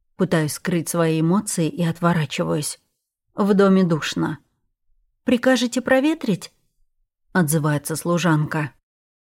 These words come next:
Я качаю головой. Нет, от этой духоты не спасет проветривание. Она идет изнутри, от какого-то смутного противного предчувствия.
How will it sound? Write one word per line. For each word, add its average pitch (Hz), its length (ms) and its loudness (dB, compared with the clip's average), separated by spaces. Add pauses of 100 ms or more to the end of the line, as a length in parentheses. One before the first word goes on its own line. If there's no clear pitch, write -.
(260)
Я 175 200 2
качаю 165 440 -2
головой. 170 600 0 (280)
Нет, 170 440 0 (300)
от 180 180 -2
этой 202 220 0
духоты 170 480 -2
не 175 140 4
спасет - 500 -4
проветривание. 156 920 -2 (240)
Она 202 300 4
идет 190 260 0
изнутри, 214 640 0 (280)
от 190 180 -4
какого-то 190 540 -2
смутного 185 640 2
противного 214 640 2
предчувствия. 214 920 -2